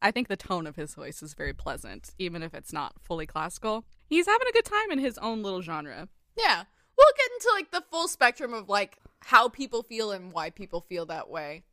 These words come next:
Speaker 2: about popper singers and, like, what makes them kind of these very divisive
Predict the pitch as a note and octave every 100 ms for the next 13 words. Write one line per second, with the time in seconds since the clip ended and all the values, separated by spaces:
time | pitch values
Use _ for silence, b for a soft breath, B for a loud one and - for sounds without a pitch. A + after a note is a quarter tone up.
0 | _ _ _ _ G#3+ G3 F3+ D3 - -
1 | - F#3+ - F#3 F#3 - - - F#3 E3
2 | G3+ G#3 G#3 - F#3 D#3+ - F#3+ E3+ F3
3 | - _ _ _ - F#3 F3 F3+ G3 F3+
4 | - F3+ F3+ E3 E3+ D#3 D#3 - F#3